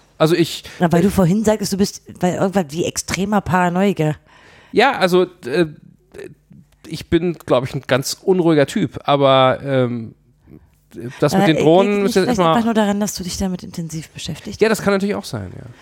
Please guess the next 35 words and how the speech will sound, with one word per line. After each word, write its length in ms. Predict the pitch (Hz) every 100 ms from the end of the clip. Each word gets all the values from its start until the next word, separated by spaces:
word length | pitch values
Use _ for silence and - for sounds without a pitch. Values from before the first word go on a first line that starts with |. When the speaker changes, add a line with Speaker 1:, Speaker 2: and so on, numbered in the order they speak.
| -
Speaker 1:
Das 120 | -
kann 60 | -
Speaker 2:
Also 100 | 196
ich 60 | 196
meine, 200 | 202 208
und 120 | 196
wäre 240 | 208 196
da 140 | 180 175
dann 180 | 202 220
nicht 160 | 208
die 100 | -
Antwort, 440 | 170 196 202 202 185
dass 140 | 175
man, 240 | 175 170 160 - - - _ -
also 140 | 175
dass 160 | 160 156
ein, 360 | 170 170 156 156
äh, 140 | - 403 - _ _
sozusagen 420 | - - 160 160
eine 100 | 160
Informiertheit 920 | 156 - 156 147 147 196 - 196 202
die 80 | 190
Voraussetzung 800 | - 175 180 185 196 196 180 180
wäre 300 | 165 170 170
für 520 | - - 165 165 156 - _ - - -
eine 80 | 156
Veränderung? 540 | - - 147 175 214 - _ _ - - - _ _ _ _ _ _ _ _ _ _ -
Speaker 1:
Genau, 320 | 311 110 104
aber 180 | 120 147
eine 140 | 147
Informiertheit 680 | 185 175 - 180 262 247 208
setzt 300 | - 190 -
natürlich 460 | 185 - 175 170 - _
immer 500 | 175 185 180 - - _ _ _ -
Interesse 760 | 175 156 - 170 - 220 214